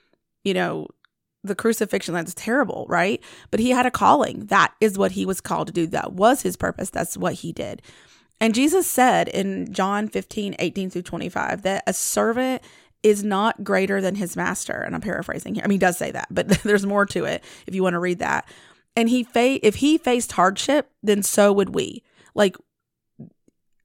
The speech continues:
we should expect hardship in whatever we're called to do. Um, now, God does promise blessings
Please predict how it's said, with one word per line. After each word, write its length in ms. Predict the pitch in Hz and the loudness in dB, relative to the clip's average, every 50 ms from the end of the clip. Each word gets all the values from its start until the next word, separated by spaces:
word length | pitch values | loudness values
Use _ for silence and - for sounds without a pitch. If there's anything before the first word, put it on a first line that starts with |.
| _ _ _ _ _ _ _ - | _ _ _ _ _ _ _ -14
we 280 | 196 - - 220 220 214 | -12 -6 -2 0 0 0
should 140 | - 233 | 2 0
expect 500 | 254 - - - - 208 196 185 - - | 0 0 -2 0 0 0 0 0 -2 -8
hardship 520 | - - - 175 175 180 - - 165 - - | -10 -4 -2 -2 -2 -2 -2 -4 -4 -4 -4
in 160 | 180 185 180 | -4 -2 -2
whatever 360 | 185 175 180 180 180 185 175 | 0 0 0 -2 -2 -2 -2
we're 140 | 170 - - | -2 -2 -4
called 280 | - - 165 - - - | -4 -6 -6 -6 -6 -8
to 60 | - | -8
do. 240 | - 143 - - - _ _ _ _ - - - - - _ _ - | -8 -8 -10 -10 -16 _ _ _ _ -20 -20 -20 -20 -20 _ _ 0
Um, 460 | 208 196 190 185 180 175 160 147 - - _ _ _ _ _ _ _ _ _ _ _ _ _ _ _ _ _ _ _ - | 2 2 4 2 2 0 -2 -6 -8 -12 _ _ _ _ _ _ _ _ _ _ _ _ _ _ _ _ _ _ _ -2
now, 460 | 214 214 208 208 202 202 196 180 - _ _ _ _ _ _ _ _ - | 2 4 4 4 4 4 2 0 -2 _ _ _ _ _ _ _ _ 0
God 300 | - 220 247 294 285 220 | 4 4 6 6 4 6
does 260 | 220 226 247 277 269 - | 6 6 6 6 4 -2
promise 520 | - - - 202 196 190 214 254 - - | -6 -2 2 2 2 2 2 0 -2 -4
blessings 840 | 196 185 175 - - - - - 226 240 254 330 359 339 - - | -6 -6 -4 -2 -4 -4 -4 -4 -4 -2 -2 -2 -4 -6 -8 -10